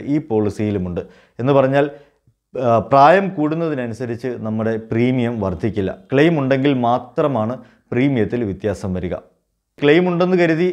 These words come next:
ഒരു വലിയൊരു പ്രീമിയം നമുക്ക് ആഡായി തരികയല്ല ചെയ്യുക. അതാത് ഏജ് ഗ്രൂപ്പിലുള്ള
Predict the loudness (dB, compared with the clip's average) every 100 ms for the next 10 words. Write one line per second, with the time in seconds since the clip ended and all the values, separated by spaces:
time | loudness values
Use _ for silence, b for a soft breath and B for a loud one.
0 | -6 _ _ -6 2 4 4 4 6 6
1 | 6 2 0 0 -2 -4 -2 0 2 2
2 | 0 -2 -2 0 2 2 0 -2 -2 -2
3 | -4 -2 2 6 6 4 0 0 0 0
4 | 0 0 0 0